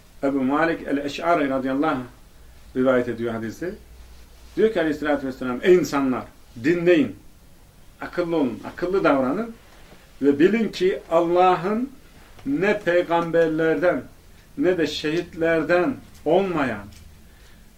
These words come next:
peygamberlerin ve şehitlerin kendilerine gıpta ettiği, özendiği kimseler vardır. Onlar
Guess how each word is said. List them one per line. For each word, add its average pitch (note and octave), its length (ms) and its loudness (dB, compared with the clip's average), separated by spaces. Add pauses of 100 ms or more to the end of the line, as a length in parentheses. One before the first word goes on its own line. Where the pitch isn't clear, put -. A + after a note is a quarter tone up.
(420)
peygamberlerin F3+ 1000 0
ve C#3+ 100 2
şehitlerin E3 960 0
kendilerine E3 920 0 (480)
gıpta D#3+ 520 0
ettiği, C#3 720 -2
özendiği D#3+ 800 0
kimseler C#3 580 0
vardır. D3+ 440 2 (1600)
Onlar G3+ 500 4